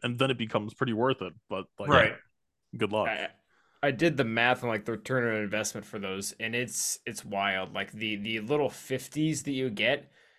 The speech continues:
Speaker 2: Yeah.
Speaker 3: it'll take you ten years to get those
Speaker 2: <laughs>
Speaker 3: back. And it, it ju-, just considering the fifty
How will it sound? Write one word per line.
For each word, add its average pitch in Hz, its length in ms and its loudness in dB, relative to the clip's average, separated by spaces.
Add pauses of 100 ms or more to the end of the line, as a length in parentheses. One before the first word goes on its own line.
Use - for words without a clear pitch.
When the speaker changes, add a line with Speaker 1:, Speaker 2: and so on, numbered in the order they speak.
(160)
Speaker 2:
Yeah. 139 140 4
Speaker 3:
it'll 165 160 8
take 160 280 2
you 147 180 4
ten 135 440 -2
years 107 680 -2 (500)
to 190 100 6
get 135 220 4
those 131 220 4
Speaker 2:
<laughs> 147 160 2
Speaker 3:
back. 120 280 4
And 139 240 2
it, 147 320 2
it 151 220 -2
ju-, 170 240 6
just 185 240 6
considering 160 480 4
the 127 100 4
fifty 98 640 -4